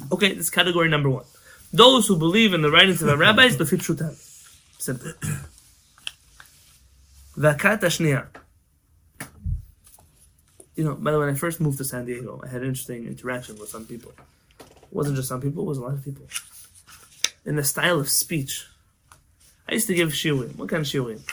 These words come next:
To people that were learning Torah with me. And I would say things.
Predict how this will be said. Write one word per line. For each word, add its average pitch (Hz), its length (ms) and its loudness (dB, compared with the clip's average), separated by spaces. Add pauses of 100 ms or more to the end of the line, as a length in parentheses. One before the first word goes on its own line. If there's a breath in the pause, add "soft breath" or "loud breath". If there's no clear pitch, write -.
(540)
To 170 80 -2
people 247 300 0
that 180 160 4
were 175 520 2
learning 214 340 4
Torah 214 220 2
with 190 140 2
me. 190 300 0
And 180 100 -6
I 311 60 -2
would 349 140 -2
say 262 160 2
things. 170 440 0